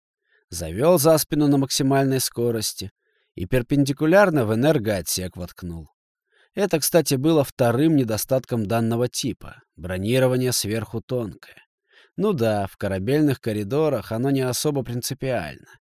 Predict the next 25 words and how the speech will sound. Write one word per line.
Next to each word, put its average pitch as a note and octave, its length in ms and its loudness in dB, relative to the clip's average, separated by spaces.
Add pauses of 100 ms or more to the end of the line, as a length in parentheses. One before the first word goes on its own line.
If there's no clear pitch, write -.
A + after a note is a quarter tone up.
(140)
Чтоб F#3+ 360 -2
атаковать B2 460 0
сверху, D3+ 640 0 (100)
нужно C#3+ 460 4
уметь B2 480 0
проходить A2+ 480 -4
сквозь A#2+ 320 -2
стены. - 600 -8 (520)
Чтоб - 360 2
провалиться A2 600 0
сквозь G#2+ 360 -2
потолок G2 600 -2
и G2+ 80 -6
ударить G#2+ 460 -2
в - 40 -6
слабозащищённую G2 1040 -4
часть. - 600 -12 (280)
Внезапно G#2 640 0
пришедшая A#2+ 580 -2
в G2+ 80 -8
голову G#2+ 440 -2
мысль A2 520 -2
ещё G#2+ 380 -2
только D3 400 2
оформлялась, C#3 880 -2